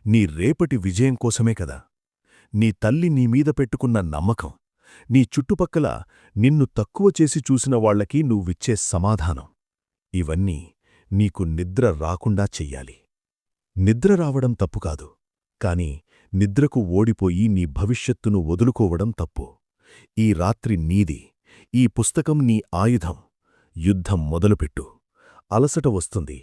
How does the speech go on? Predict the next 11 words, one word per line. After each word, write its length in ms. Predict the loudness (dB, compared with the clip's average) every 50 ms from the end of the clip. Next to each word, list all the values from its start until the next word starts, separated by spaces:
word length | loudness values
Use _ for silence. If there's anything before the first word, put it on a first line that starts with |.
| _ _ _ _ _ _ _ _ -2
కళ్ళు 260 | 2 2 4 4 4 2
మూతలు 400 | 2 2 0 0 2 2 2 2
పడతాయి, 440 | 2 0 -2 -2 -4 -8 -12 -12 -20 _ _ _ _ _ _ _ _ _ -6
కానీ 280 | -2 -2 0 2 2 0 0
నీ 180 | 0 0 -2 -2
గుండె 360 | -4 -2 0 2 4 4 2 2
చప్పుడు 320 | 0 -4 -2 0 0 2
నీకు 280 | 2 2 0 0 -2 -4
గుర్తు 320 | -6 -4 -6 -8 -6 -6 -6
చెయ్యాలి, 440 | -4 -4 -4 -4 -6 -10 -12 -16 -18 _ _ _ _ _ _ _ _ _ _ _ _ -4
ఇంకా 360 | -2 0 0 0 0 -2 -2